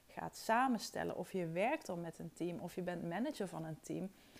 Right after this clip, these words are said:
is dat je echt naar verschillende lagen kijkt in zo'n team. Want een, een, een andere uitspraak die je wellicht ook wel kent,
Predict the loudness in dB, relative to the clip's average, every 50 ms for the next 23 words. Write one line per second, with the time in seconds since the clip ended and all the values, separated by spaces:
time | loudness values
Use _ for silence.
0 | -20 -20 -8 -4 -2 -2 0 0 0 0 -2 -4 -4 -4 -4 -2 -2 -2 -2 -2
1 | -2 -4 -6 -4 -2 0 2 2 4 4 4 2 2 2 2 2 2 4 4 4
2 | 2 0 -4 -4 -4 -4 -4 -4 -4 -6 -10 -16 -20 -20 _ _ -2 -2 -2 -2
3 | -4 -8 -8 -6 -4 -4 -4 -6 -6 -6 -6 -4 -4 -6 -8 -12 -16 -20 -20 -20
4 | -20 -20 _ -20 -20 -20 -20 -20 -20 -20 -20 -20 -18 -18 -18 -20 -20 -20 -20 -20
5 | -8 0 2 4 4 4 4 2 2 4 4 2 2 2 2 2 0 0 0 0
6 | 0 4 4 6 8 8 6 6 6 4 4 2 2 0 2 4 4 4 4 2
7 | 0 2 2 4 4 4 4 2 2 0 -2 -2 -4 -4 -4 -6 -8 -10 -16 -18
8 | -20 -20 -12 -6 -2 0 2 2 2 0 0 2 2 2 4 2 0 -2 -2 -4
9 | -8 -8 -8 -8 -10 -10 -12